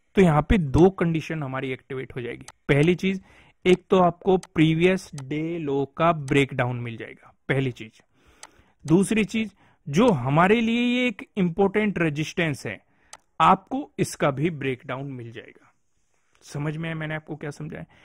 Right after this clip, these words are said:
एक तो प्रीवियस डे लो का ब्रेकडाउन मिल रहा है, दूसरी चीज जो हमारे लिए एक इंपॉर्टेंट रेजिस्टेंस है, आपको इसका भी ब्रेकडाउन मिल रहा है। तो आपके लिए यहाँ पे दो दो चीजें एक्टिव हो रही है, तो इसके according आप सेलिंग पोजीशन बनाएंगे।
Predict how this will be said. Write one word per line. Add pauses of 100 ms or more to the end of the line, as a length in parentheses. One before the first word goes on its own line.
(300)
एक
तो
प्रीवियस
डे
लो
का
ब्रेकडाउन
मिल
रहा
है,
दूसरी
चीज
जो
हमारे
लिए
एक
इंपॉर्टेंट
रेजिस्टेंस
है, (440)
आपको
इसका
भी
ब्रेकडाउन
मिल
रहा
है। (520)
तो
आपके
लिए
यहाँ
पे
दो
दो
चीजें
एक्टिव
हो
रही
है, (320)
तो
इसके
according
आप
सेलिंग
पोजीशन
बनाएंगे।